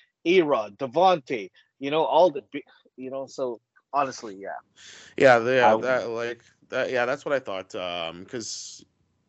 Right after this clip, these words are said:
Speaker 2: yeah, the, the N F L scene for, uh, at least, I would say, five years,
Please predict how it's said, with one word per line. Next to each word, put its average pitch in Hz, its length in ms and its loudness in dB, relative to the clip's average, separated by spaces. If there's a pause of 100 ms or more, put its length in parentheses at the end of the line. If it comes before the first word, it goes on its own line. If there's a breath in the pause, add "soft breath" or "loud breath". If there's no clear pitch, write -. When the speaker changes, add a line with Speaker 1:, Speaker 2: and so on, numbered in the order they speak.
(260)
Speaker 2:
yeah, 135 240 0
the, 117 220 -12 (500)
the 139 120 -8
N 165 100 -6
F 175 180 -6
L 165 120 2
scene 135 340 -10
for, 113 540 -4
uh, 98 240 -10 (240)
at 101 180 -2
least, 113 380 -6
I 95 100 -4
would 90 120 -10
say, 90 120 -12
five 90 320 -6
years, 87 480 -10